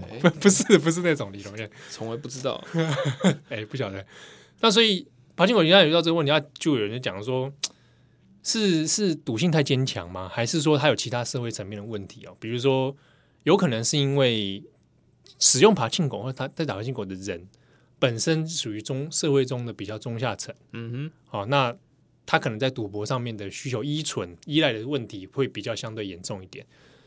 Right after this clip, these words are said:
Speaker 2: 所以之前有日媒，忘记是朝日还是哪一个，就有去访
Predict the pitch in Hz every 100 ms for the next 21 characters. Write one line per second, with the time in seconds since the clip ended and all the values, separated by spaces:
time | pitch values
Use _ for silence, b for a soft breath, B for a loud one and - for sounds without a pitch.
0 | b - 254 226 214 139 123 139 - _
1 | - 139 151 240 156 113 175 214 190 -
2 | 175 185 170 107 - 135 90 92 104 117
3 | - 202 101 - 135 104 - 92